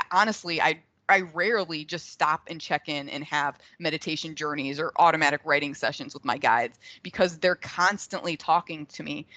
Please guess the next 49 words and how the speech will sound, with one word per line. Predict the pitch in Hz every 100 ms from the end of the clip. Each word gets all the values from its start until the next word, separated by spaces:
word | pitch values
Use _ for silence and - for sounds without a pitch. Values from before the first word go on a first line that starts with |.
| -
through | - 180 -
everyone | 208 190 202 190 185
and | 175 -
everything | 165 175 180
in | 170
my | 151
reality. | 147 156 127 160 151 151 147 - -
And | - 185 - _
we're | 180 190
just, | 185 175 -
they'll | 202 196
just, | 202
like, | 208 180
pop | - 180 175 208
in | 208 202
and | 175
pop | - - -
out, | 180 190 180 180 -
and | 151 151 _
they're | 196 185
constantly | - 233 247 220 190
communicating | - 165 156 - 131 123
with | -
me. | 78 -
And | 165
I | 170
have | 185 190
that | 175 -
trust | - 170 - -
now | 135 131 - _ -
that | 170
I | 156
know | 156 165
that, | 160 139 135 -
and | 160
I | 156 151
just | 147 -
work | 147 151
with | 139 -
it. | 95 -
So | -
I | 180
don't | 175 160
have | 165 160
to | 170
take | - 160
that | - -
extra | - - 143
time | - 151 151 131